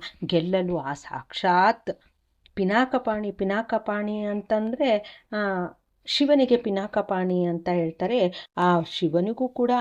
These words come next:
ಅಸಾಧ್ಯ ಆದ್ಮೇಲೆ ಆ ಅರ್ಜುನನ ಮಾತೆಯಲ್ಲಿ ಗಾಂಡೀವಿ ಅಂದ್ರೆ ಅರ್ಜುನನಿಗೆ ಗಾಂಡೀವಿ ಅಂತ ಹೇಳ್ತಾರೆ. ಆ ಅವನು ಮಾತೆಯಲ್ಲಿ ಅವನು ನಿಮಗೆ ಎಷ್ಟಕ್ಕೆ ಸಮಾನ? ಈ ವಿಚಾರ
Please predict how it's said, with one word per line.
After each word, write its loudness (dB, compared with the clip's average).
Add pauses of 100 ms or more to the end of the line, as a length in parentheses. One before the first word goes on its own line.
(140)
ಅಸಾಧ್ಯ -2
ಆದ್ಮೇಲೆ 0 (300)
ಆ -8
ಅರ್ಜುನನ -6
ಮಾತೆಯಲ್ಲಿ -4
ಗಾಂಡೀವಿ -2
ಅಂದ್ರೆ -2
ಅರ್ಜುನನಿಗೆ 0
ಗಾಂಡೀವಿ 4
ಅಂತ 0
ಹೇಳ್ತಾರೆ. 0
ಆ 6
ಅವನು 0
ಮಾತೆಯಲ್ಲಿ -2 (220)
ಅವನು 2 (300)
ನಿಮಗೆ 0
ಎಷ್ಟಕ್ಕೆ -4
ಸಮಾನ? -4 (280)
ಈ 2
ವಿಚಾರ 2